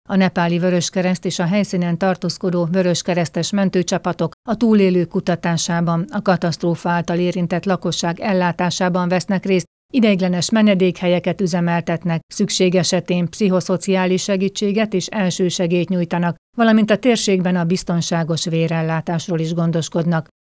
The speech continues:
A Nemzetközi Vöröskereszt megnövelte kapacitásait és újabb munkatársakat küldött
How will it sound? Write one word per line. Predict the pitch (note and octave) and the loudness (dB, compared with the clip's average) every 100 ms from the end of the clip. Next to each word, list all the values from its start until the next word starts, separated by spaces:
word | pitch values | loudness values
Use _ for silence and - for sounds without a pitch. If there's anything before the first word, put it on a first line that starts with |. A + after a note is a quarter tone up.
| - | -2
A | G3+ | 2
Nemzetközi | G3+ G#3+ G#3+ G#3+ F#3 F#3 | 4 6 4 2 2 2
Vöröskereszt | G3+ G3 - F#3+ F3+ E3+ | 2 2 0 0 0 0
megnövelte | F#3+ F#3 E3+ E3+ F3 E3 E3+ | 0 0 0 0 0 0 -2
kapacitásait | F#3 E3+ F3 F#3+ F3 F#3 E3 G3 G#3+ A3 | -2 -2 -2 -2 -2 -2 0 -2 0 0
és | F#3 - | -2 -2
újabb | C4 G3+ E3+ | 0 2 2
munkatársakat | F3 E3+ F3 E3 F3 - F3+ F3+ - | 0 -2 -2 -2 -2 -2 -2 -4 0
küldött | G#3 F#3 F3 | 0 2 0